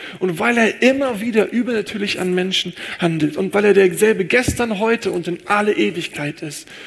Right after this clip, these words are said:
und wir voll Freude dafür beten können. Jesus hat nämlich solche Gebete gesprochen,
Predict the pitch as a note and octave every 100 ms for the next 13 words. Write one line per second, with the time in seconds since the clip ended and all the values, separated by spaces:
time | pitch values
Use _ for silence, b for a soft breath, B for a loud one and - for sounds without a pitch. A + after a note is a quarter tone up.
0 | B F3+ F3 F#3+ F#3 B - - A3+ A3+
1 | - - G3+ G3 F#3 F3+ F#3 - E3+ D#3+
2 | D3 - D#3+ E3 - - - B B B
3 | B F#3+ C4+ C#4 - G3+ F3 E3 - D#3
4 | D#3 D3+ D3+ D#3 D#3+ D#3 D#3 - D#3+ E3